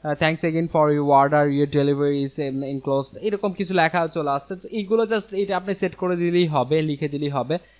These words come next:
এবং আমার, আহ, এখানে, আহ, প্রোফাইলের নেম টেম এখানে সব কিছুই চলে আসবে অটো-, অটোমেটিক।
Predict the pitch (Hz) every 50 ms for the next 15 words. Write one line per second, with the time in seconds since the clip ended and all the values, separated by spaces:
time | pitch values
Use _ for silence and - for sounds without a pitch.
0 | _ _ _ 170 170 170 175 175 165 - 151 156 160 156 160 160 151 156 156 151
1 | 156 156 170 165 160 165 - - - 127 135 - 175 165 - 180 165 160 165 156
2 | 151 151 156 156 165 156 - 165 160 160 156 151 165 160 156 - 151 135 - -
3 | 156 - 175 165 - 151 131 127 123 120 120 131 123 117 - 113 117 123 123 -
4 | - 139 131 151 135 131 117 123 113